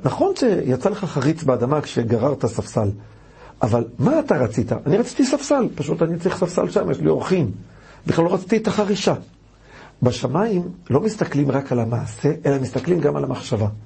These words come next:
נמצא אם כן שלפי רבי שמעון, כשאדם יש לו מצווה, לא יש לו רק מאתיים ארבעים ושמונה מצוות, יש לו מאתיים ארבעים ושמונה מעשים, ויש לו עוד מאתיים ארבעים ושמונה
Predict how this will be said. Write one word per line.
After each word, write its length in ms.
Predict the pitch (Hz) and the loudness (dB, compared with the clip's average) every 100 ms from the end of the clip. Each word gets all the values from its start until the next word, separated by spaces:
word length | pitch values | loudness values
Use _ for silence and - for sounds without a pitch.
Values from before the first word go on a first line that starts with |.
| - - - - - | -20 -20 -20 -20 0
נמצא 300 | 147 147 214 | 2 4 2
אם 80 | 220 | 2
כן 160 | - 208 | 2 2
שלפי 320 | 135 120 190 | 0 2 0
רבי 180 | 180 131 | 2 0
שמעון, 460 | - 180 135 131 151 - - - - | 2 2 2 0 -6 -14 -20 -20 -10
כשאדם 640 | - - - 131 110 208 | -8 -6 -2 0 2 2
יש 160 | 202 - | 0 2
לו 60 | |
מצווה, 600 | 147 - - 117 175 165 165 - - - - | 0 0 0 0 0 0 -4 -10 -20 -4 2
לא 100 | 214 | 2
יש 120 | - | 2
לו 140 | - | 0
רק 120 | - - - | 0 -2 -2
מאתיים 360 | - 160 147 | 2 2 4
ארבעים 220 | 135 131 117 | 2 2 0
ושמונה 300 | 127 123 117 | -2 -2 0
מצוות, 360 | 107 113 104 | 0 -2 0
יש 120 | 123 | 0
לו 180 | 147 - - | 0 -2 -2
מאתיים 340 | 131 208 208 | -2 2 2
ארבעים 200 | 180 151 | 2 0
ושמונה 300 | 139 156 156 | 0 0 0
מעשים, 540 | 147 127 104 - 104 123 202 - - - - - | 2 0 -2 -2 2 2 0 -4 -16 -18 -4 0
ויש 100 | 175 | 2
לו 60 | |
עוד 80 | 135 | 2
מאתיים 340 | 143 180 220 | 2 2 2
ארבעים 260 | 190 180 196 | 2 2 0
ושמונה 420 | 196 180 226 254 | -2 0 0 0